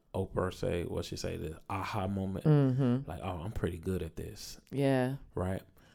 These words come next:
Speaker 1: Um, and, and so they, they, they have these skills. They come from out of slavery, right?
Speaker 2: Mm-hmm.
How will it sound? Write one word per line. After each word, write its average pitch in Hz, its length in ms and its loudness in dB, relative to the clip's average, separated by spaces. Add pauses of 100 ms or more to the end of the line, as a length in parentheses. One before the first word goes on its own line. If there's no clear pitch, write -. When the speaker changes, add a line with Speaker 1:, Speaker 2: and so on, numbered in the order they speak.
(140)
Speaker 1:
Um, 85 400 -2 (100)
and, 95 140 -4
and 98 160 -4
so 92 260 4
they, 98 320 2
they, 95 380 2 (120)
they 95 260 0
have 110 380 2
these 101 300 2
skills. 92 720 2
They 87 300 2 (500)
come 120 220 2
from 107 280 4
out 98 220 2
of 90 200 0
slavery, 87 800 0 (220)
right? 139 300 4
Speaker 2:
Mm-hmm. 143 60 -4